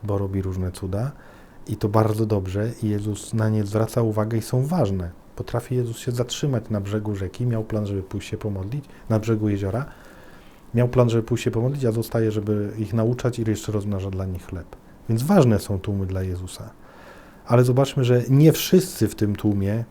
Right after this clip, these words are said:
są jakoś pociągnięci przez Niego, żeby stać się Jego uczniami. To Jego uczniowie z Nim się spotykają i On im objaśnia wszystko na osobności. Moi drodzy, to jest bardzo dobre pytanie, czy ja wychodzę na spotkanie z Jezusem na osobności. Czy pytam Jezusa,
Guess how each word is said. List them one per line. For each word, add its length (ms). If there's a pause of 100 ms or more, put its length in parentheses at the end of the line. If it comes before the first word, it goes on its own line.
(400)
są 220
jakoś 280
pociągnięci 720
przez 260
Niego, 260
żeby 180
stać 260
się 160
Jego 160
uczniami. 480 (240)
To 80
Jego 220
uczniowie 480 (340)
z 180
Nim 140
się 140
spotykają 600
i 80
On 120
im 120
objaśnia 480
wszystko 380
na 140
osobności. 840 (600)
Moi 100
drodzy, 200
to 80
jest 100
bardzo 280
dobre 240
pytanie, 420
czy 140
ja 80
wychodzę 400
na 100
spotkanie 480
z 60
Jezusem 400
na 100
osobności. 640 (1300)
Czy 120
pytam 340
Jezusa, 440